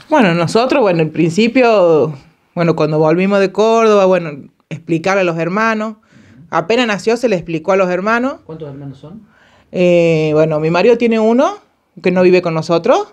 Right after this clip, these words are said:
Speaker 2: Ujú.
Speaker 1: eh, y tres tenía yo, bueno, el mayor falleció hace dos años.
Speaker 2: Ah.
Speaker 1: <laughs> Así que fue explicarle a los hermanos,
Speaker 2: Ujú.
Speaker 1: gracias a Dios lo aceptaron
Speaker 2: Por supuesto.
Speaker 1: enseguida, y todos,
Speaker 2: Ujú.
Speaker 1: porque es el, la mirada.
Speaker 2: Ujú.
Speaker 1: Pero bueno,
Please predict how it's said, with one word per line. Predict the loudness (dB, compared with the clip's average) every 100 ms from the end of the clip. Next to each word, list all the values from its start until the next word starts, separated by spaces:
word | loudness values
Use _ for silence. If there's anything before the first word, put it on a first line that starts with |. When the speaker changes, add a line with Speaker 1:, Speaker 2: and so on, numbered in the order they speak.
| _
Speaker 2:
Ujú. | -20 -12
Speaker 1:
eh, | -4 0 0 0 -2 -4 -6
y | -6 -2
tres | 2 2 0
tenía | -4 -6 -6
yo, | -6 -4
bueno, | -4 -4
el |
mayor | -8 -8 -4
falleció | -4 -4 -6 -4
hace | -2 2
dos | 2
años. | 0 -4 -10 _ _ _ -20 _ _ _
Speaker 2:
Ah. | -10 -10 -16 _ _
Speaker 1:
<laughs> | _ -20 -20 _
Así | -6 -4 -4 -2
que | 0 0 0 0 -2
fue | -2 -2
explicarle | -2 -4 -2 2
a | 2
los | 2
hermanos, | 0 0 -2 -4 -12 _ _ _ _ _ _
Speaker 2:
Ujú. | -4
Speaker 1:
gracias | -2 0 0 0
a |
Dios | 0
lo | -2
aceptaron | -2 -8 -2 -2 -2 -6 -10 -14
Speaker 2:
Por | -18 -12
supuesto. | -4
Speaker 1:
enseguida, | -2 0 0 2 0 -2 -8 _ _ _ _
y | -12 -2
todos, | 2 4 2 -2 -16 _ _ _
Speaker 2:
Ujú. | -12
Speaker 1:
porque | -12 -2 0
es | 0 -4 -2
el, | -2 0
la | -2 -2
mirada. | 0 0 0 -2 -8 _ _ _ _ -20
Speaker 2:
Ujú. | -20 -18 -20 _ _ -12
Speaker 1:
Pero | -4 -2
bueno, | -2 -4